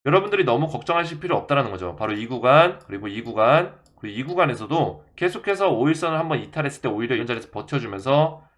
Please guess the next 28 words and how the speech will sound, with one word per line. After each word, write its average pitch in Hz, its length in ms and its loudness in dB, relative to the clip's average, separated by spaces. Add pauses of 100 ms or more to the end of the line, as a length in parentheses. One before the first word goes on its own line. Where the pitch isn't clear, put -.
(120)
상승하는 202 580 0
움직임들 120 680 -2
보여줬다. 107 640 0
그래서 107 460 0 (200)
지금부터는 196 600 0
우리가 147 380 4
좀 156 160 0
매매 165 340 4
전략을 139 400 2
가지고 110 380 -6
오히려 143 600 2 (100)
매수하는 196 580 6
타점에 220 400 0
대해서 165 260 -2
잡아야 147 360 4
되는 135 180 0
시기다, 135 580 0
이렇게 92 180 -8
보시면 113 280 -10
되겠습니다. 90 640 -8 (180)
자, 110 120 -2
에너토크도 180 560 0
보실게요. 104 340 -8
에너토크도 147 380 -4
마찬가지고요. 107 680 -4
에너토크는 143 640 0
지금 123 220 -6
오늘 131 360 -2